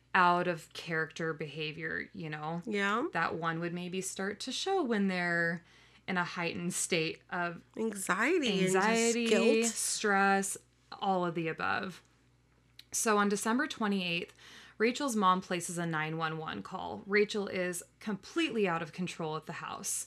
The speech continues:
Speaker 2: Oh.
Speaker 1: She's hitting her parents.
Speaker 2: Oh,
Speaker 1: She's
Speaker 2: shit.
Speaker 1: running around the neighborhood.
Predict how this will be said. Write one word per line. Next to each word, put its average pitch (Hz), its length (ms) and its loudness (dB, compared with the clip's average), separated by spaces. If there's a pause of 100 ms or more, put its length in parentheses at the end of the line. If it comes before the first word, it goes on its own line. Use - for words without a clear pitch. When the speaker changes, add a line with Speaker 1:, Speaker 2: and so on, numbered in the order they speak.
Speaker 2:
Oh. 240 340 0
Speaker 1:
She's 170 240 -4
hitting 285 220 2
her 294 120 4
parents. 208 720 0 (120)
Speaker 2:
Oh, 269 120 2
Speaker 1:
She's 202 180 6
Speaker 2:
shit. 226 220 6
Speaker 1:
running 269 260 8
around 247 240 4
the 240 80 2
neighborhood. 175 840 0